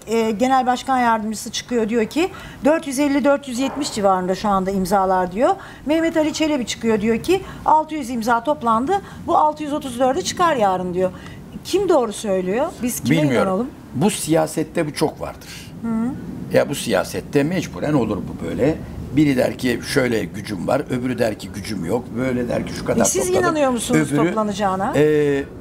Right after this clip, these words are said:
Speaker 2: şöyle söyleyeyim, e, vallahi bilmiyorum. Yani, e, gerçekten bilmiyorum. Şimdi diyeceksiniz ki,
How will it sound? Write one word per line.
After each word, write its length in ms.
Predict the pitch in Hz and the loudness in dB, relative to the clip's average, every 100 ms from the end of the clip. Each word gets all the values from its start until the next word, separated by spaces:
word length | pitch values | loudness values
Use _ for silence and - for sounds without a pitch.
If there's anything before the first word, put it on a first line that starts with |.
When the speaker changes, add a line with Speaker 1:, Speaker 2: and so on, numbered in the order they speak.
| - - | -16 -12
Speaker 2:
şöyle 380 | - - 202 120 | -4 2 4 2
söyleyeyim, 480 | - 95 87 113 143 - - - - - | 0 -6 -4 -6 -6 -8 -8 -8 -8 -2
e, 340 | 113 120 113 | 2 2 2
vallahi 360 | 104 165 139 95 | 2 2 2 0
bilmiyorum. 420 | 98 82 - - - - - - - - - - - - | -4 -4 -6 -8 -10 -8 -8 -8 -6 -4 -2 -2 -2 0
Yani, 320 | 143 156 151 151 | 2 2 2 -4
e, 120 | 139 | -4
gerçekten 760 | 135 117 175 - 120 - 101 95 | -2 0 0 0 -6 -4 -4 -2
bilmiyorum. 580 | 95 95 95 143 165 - - | -4 -2 0 0 -2 -4 -4
Şimdi 320 | - 151 156 | -2 0 0
diyeceksiniz 600 | 156 175 196 - 156 - | 0 0 0 2 0 0
ki, 220 | 185 180 | 0 2